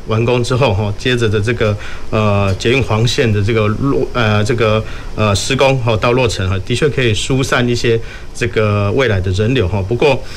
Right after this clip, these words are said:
在这个捷运还没有完成之前，哈，我们应该怎么去因应？我想这是，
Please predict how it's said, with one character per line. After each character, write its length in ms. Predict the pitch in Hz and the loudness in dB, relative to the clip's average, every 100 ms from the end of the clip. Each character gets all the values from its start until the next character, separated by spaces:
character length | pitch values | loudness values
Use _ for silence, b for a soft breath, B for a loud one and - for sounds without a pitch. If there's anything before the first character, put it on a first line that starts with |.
| B B | B B
在 200 | - 170 | -2 0
这 160 | 131 147 | 2 0
个 180 | 131 113 | 0 -2
捷 200 | 110 135 | 0 0
运 80 | |
还 120 | 131 127 | 2 2
没 120 | 139 | 2
有 80 | 113 | 2
完 240 | 107 123 | 2 0
成 240 | - 104 98 | -2 -4 -2
之 120 | 139 | -2
前， 260 | - 113 76 - | -2 -4 -4 -6
哈， 60 | 107 | -2
我 100 | 107 | 0
们 120 | 110 | 2
应 80 | 147 | 2
该 100 | 165 | 2
怎 120 | 123 | 2
么 80 | 104 | 0
去 140 | 101 | 0
因 200 | 113 120 | 0 0
应？ 140 | 127 110 | 2 0
我 80 | |
想 200 | 120 107 104 | 0 0 0
这 180 | 139 | 0
是， 340 | 120 - 127 | 0 -2 0